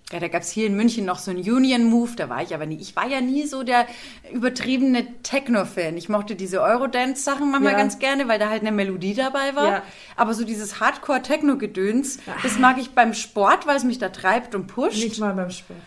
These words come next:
Speaker 1: Aber so dieses ganz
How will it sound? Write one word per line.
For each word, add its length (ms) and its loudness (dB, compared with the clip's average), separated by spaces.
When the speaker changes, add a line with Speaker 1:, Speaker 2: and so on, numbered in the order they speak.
Speaker 1:
Aber 480 4
so 180 -6
dieses 420 -6
ganz 480 2